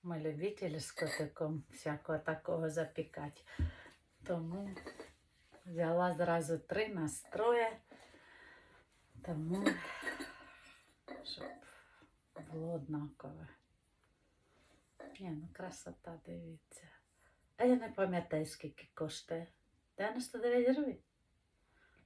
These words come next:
Мабуть, дев'яносто дев'ять гривень. Без скидки, але мені дуже сподобалось. Так, ось,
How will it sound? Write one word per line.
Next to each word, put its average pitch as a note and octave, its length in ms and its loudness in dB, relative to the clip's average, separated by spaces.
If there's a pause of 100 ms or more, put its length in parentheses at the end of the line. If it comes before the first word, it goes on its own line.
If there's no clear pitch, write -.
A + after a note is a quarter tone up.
(140)
Мабуть, G#3 320 2
дев'яносто F#3+ 520 4
дев'ять D#3+ 340 4
гривень. D#3 320 -6
Без F#3+ 300 6
скидки, - 720 -4
але F#3+ 460 2 (1700)
мені F3 220 -2
дуже D3 280 -2
сподобалось. F3 640 -2 (2250)
Так, D3 640 -4
ось, G3 340 -8